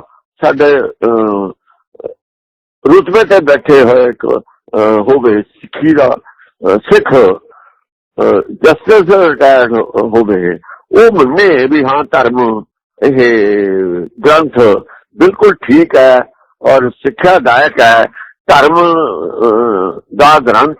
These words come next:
ਹੈ ਇਹ, ਸੱਚ ਧਰਮ ਦਾ ਗ੍ਰੰਥ ਹੈ। ਔਰ ਰਾਸ਼ਟਰਪਤੀ ਵੀ ਮੰਨੇ। ਦੋ ਵੱਡੀਆਂ ਜਿਹੜੀਆਂ ਤ-, ਅਹ, ਨੇ, ਸਭ ਤੋਂ ਵੱਡੀਆਂ ਪੋਸਟਾਂ, ਇੱਕ ਰਾਸ਼ਟਰਪਤੀ ਦੀ ਪੋਸਟ ਸਭ ਤੋਂ ਵੱਡੀ ਹੈ,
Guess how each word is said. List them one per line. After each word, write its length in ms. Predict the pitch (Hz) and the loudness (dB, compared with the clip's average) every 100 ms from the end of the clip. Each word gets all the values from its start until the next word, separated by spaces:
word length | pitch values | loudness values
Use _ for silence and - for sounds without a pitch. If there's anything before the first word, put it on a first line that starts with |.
| 170 | 0
ਹੈ 80 | 143 | 0
ਇਹ, 340 | 110 101 101 - - _ - | 0 -2 -4 -8 -20 _ -4
ਸੱਚ 280 | 175 - 202 | -2 0 0
ਧਰਮ 300 | 202 170 143 | 2 0 2
ਦਾ 120 | 143 | 0
ਗ੍ਰੰਥ 460 | 131 120 120 104 104 | 0 0 -2 -4 0
ਹੈ। 160 | 98 95 _ _ _ - | 2 0 _ _ _ -8
ਔਰ 260 | - 151 151 135 120 110 - _ _ _ - 117 | 0 2 4 2 2 -2 -6 _ _ _ -4 0
ਰਾਸ਼ਟਰਪਤੀ 600 | 143 143 160 160 156 202 | 0 0 -2 0 0 0
ਵੀ 160 | 214 | 0
ਮੰਨੇ। 340 | 202 202 196 - _ _ _ _ _ _ - | 0 0 -2 -6 _ _ _ _ _ _ -8
ਦੋ 280 | - 349 | -2 0
ਵੱਡੀਆਂ 760 | 220 247 233 185 226 233 220 196 | 0 -2 -6 -2 0 0 0 -2
ਜਿਹੜੀਆਂ 360 | 170 185 190 180 | -2 -4 -4 -6
ਤ-, 200 | - - 123 | -8 -6 -4
ਅਹ, 200 | 127 139 | -2 -2
ਨੇ, 280 | 123 117 95 | -2 -4 -6
ਸਭ 220 | - 147 | -6 -6
ਤੋਂ 160 | - 143 | -2 -4
ਵੱਡੀਆਂ 340 | 113 139 160 | -2 0 0
ਪੋਸਟਾਂ, 640 | 123 147 143 - 110 87 92 _ _ _ - | 2 2 0 0 0 0 -6 _ _ _ -12
ਇੱਕ 140 | - 143 | -2 2
ਰਾਸ਼ਟਰਪਤੀ 680 | 131 147 170 156 156 185 | 2 0 -2 -2 0 0
ਦੀ 100 | 185 | 0
ਪੋਸਟ 340 | 180 190 - 190 | 2 0 0 -2
ਸਭ 120 | 160 | 0
ਤੋਂ 120 | 202 | 2
ਵੱਡੀ 300 | 185 170 | 2 0
ਹੈ, 60 | 170 | -2